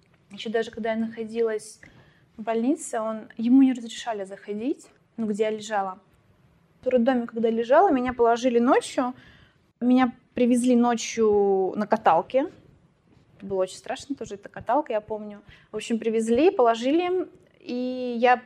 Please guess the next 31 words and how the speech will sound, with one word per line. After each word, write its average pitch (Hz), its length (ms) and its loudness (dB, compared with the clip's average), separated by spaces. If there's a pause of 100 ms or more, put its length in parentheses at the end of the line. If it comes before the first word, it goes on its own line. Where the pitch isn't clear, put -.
(400)
чувствую, - 400 -6
что 208 360 -8
я 208 180 -8
же, - 100 -18
походу, 226 380 -2
нахожусь, 226 640 -8
э, 233 40 -8
в 214 440 -4
отделении, 220 480 -2
где 220 180 0
все - 160 -12
рожают, 247 540 -4 (120)
ну, 226 120 -6
как 190 140 -10
бы, 190 100 -4
где 202 120 -2
все 220 200 0
уже 214 180 0
приезжают 208 520 -2
с - 40 -20
детьми. 220 520 0 (300)
Что - 160 -12
же 233 120 -10
будет 233 200 -8
со - 120 -16
мной 233 160 -2
дальше, 202 400 0
если 165 180 -16
сюда 196 220 -6
приедет 196 360 -2 (440)
малыш? 214 640 4